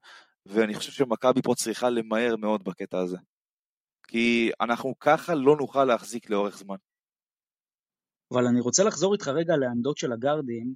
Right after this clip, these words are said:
Speaker 2: כי אני מסכים איתך, למכבי יש בעיה מאוד קשה בגבוהים, אבל בסוף אנחנו יודעים שבכדורסל המודרני, מי שמנצחים משחקים אלו הגארדים. ואוסטין הולינס למשל, שעוד לא דיברנו עליו, אז הוא, אנחנו מדברים על היליארד שלא פוגע,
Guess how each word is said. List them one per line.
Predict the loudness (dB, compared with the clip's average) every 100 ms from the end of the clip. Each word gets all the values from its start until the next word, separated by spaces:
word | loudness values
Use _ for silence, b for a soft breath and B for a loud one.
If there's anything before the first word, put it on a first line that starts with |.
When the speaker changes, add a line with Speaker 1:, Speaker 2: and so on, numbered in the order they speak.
| -12
Speaker 2:
כי | _ -8 -6 -6 -8 -4
אני | -2
מסכים | 0 0 0
איתך, | -2 -8 -12
למכבי | -14 -4 0 0
יש | -2 0
בעיה | 0 2 2
מאוד | 0 -2
קשה | -4 -4 -2
בגבוהים, | -2 -6 -4 -4 -6 -10 _ _ -6
אבל | -4
בסוף | -2 0 2
אנחנו | 2 0 -2
יודעים | -4 -4
שבכדורסל | -4 -4 -4 -4 -2 0 0
המודרני, | 0 2 2 2 -2 -4
מי | -6
שמנצחים | -4 -4 -4 -6 -4 0
משחקים | 0 -2 -2 0
אלו | 0 -2
הגארדים. | -2 -2 -4 -10 -16 _ _ _ _ -10 -6 -2
ואוסטין | 0 0 -2 0 2 2 2 2
הולינס | 4 4 2
למשל, | 0 -4 -2 -2 -2
שעוד | -4 -6 -4 -2 -2 -2
לא | -2
דיברנו | 0 0 0 -2
עליו, | -2 -2 -2 -4 -6
אז | -6 -2
הוא, | 2 4 4 2
אנחנו | 0 0
מדברים | 2 2 4
על |
היליארד | 4 4 4 2
שלא | 0 -2 0
פוגע, | 0 2